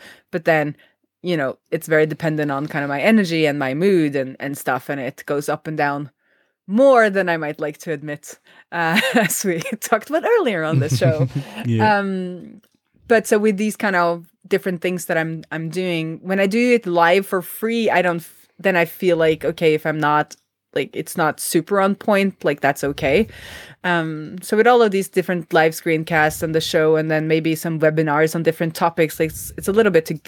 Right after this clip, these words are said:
Speaker 1: to see what people are interested in, and something that people are interested in and something that I know, like, really, really well, then we, I, like, that would be a good first course. So it might be sourcing data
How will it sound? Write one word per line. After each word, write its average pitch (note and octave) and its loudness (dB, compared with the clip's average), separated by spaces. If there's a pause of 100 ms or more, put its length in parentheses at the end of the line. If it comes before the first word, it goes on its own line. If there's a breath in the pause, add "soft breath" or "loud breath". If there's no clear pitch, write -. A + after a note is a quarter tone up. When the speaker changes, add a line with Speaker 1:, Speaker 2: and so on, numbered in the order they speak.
(120)
Speaker 1:
to F3 -8
see E3+ -4
what D3 -2
people D#3 -6
are C3+ 0
interested D3 -4
in, C#3+ -4
and C#3+ -6 (640 soft breath)
something F3+ -2
that E3 2
people F3+ 0
are D3 2
interested G3 -2
in A3+ 2
and E3 -6
something F#3 -2
that D#3+ 4
I D#3 4
know, D#3 2
like, D3+ 0
really, D#3+ 0
really D#3 2
well, D#3 2 (520 soft breath)
then D#3+ 2
we, D3+ -4
I, D#3 0 (140)
like, D3 -2
that D3 2
would D#3 -2
be D3+ 0
a D3 0
good C#3+ 0
first - -2
course. E3 -2 (640 soft breath)
So B2+ -8
it - -10
might D#3+ 2
be E3+ 0
sourcing D3 0
data C#3+ 0